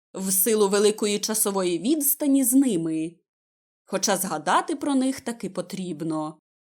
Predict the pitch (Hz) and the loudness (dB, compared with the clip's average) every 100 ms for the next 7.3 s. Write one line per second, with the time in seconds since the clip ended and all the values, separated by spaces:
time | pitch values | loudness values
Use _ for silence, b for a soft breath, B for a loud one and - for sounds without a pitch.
0 | _ _ _ _ _ - - 214 214 220 | _ _ _ _ _ -14 -4 0 0 2
1 | 220 330 339 190 170 170 185 - 311 294 | 2 2 2 0 0 -2 -2 -2 -2 0
2 | - 302 277 262 294 190 - - 160 151 | -2 0 2 6 6 6 0 -4 -4 -8
3 | - _ _ _ _ _ _ - 190 185 | -12 _ _ _ _ _ _ -4 0 2
4 | 180 - 196 196 - 226 196 185 190 185 | 2 0 0 0 0 0 0 0 0 -2
5 | 185 175 170 170 170 254 302 302 285 180 | 0 -2 0 -2 -2 2 4 4 4 0
6 | 170 170 175 175 175 175 190 196 175 151 | -2 -2 -2 -2 -2 -4 -8 -8 -8 -6
7 | 160 156 | -6 -4